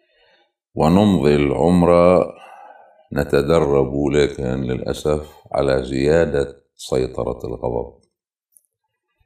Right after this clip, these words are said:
على تطوير بين قوسين الشراسة،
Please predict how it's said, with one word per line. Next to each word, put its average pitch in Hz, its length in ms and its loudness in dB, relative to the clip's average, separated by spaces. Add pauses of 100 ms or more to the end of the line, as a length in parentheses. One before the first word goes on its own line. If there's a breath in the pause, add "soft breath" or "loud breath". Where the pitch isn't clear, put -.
(1300)
على 90 640 2 (600 loud breath)
تطوير 87 560 2
بين 71 260 -2
قوسين 71 560 -4
الشراسة، 65 640 -6